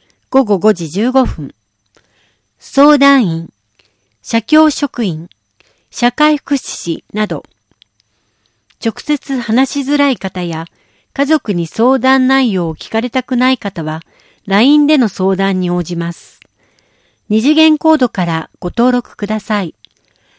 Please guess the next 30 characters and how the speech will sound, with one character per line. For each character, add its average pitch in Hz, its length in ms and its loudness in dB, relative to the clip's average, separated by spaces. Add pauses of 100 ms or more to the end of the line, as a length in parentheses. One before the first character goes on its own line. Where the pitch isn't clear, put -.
(140)
こ 226 140 -2
こ 262 140 6
に 254 340 4
二 220 120 0
次 277 140 2
元 311 240 4
コ 330 160 6
ー 302 60 6
ド 220 100 4
が 175 100 0
載 160 120 -2
っ - 20 -6
て - 220 -4
い 202 120 0
ま 190 160 -2
す。 - 280 -14 (2500)
就 302 480 2
労 294 240 4
体 277 320 2
験 269 340 2
相 269 320 2
談 262 260 2
会。 165 360 -8 (920)
日 240 300 0
時、 165 280 -8 (720)
第 294 300 4
四 294 260 6
木 269 260 2
曜 277 280 4
日、 160 240 -6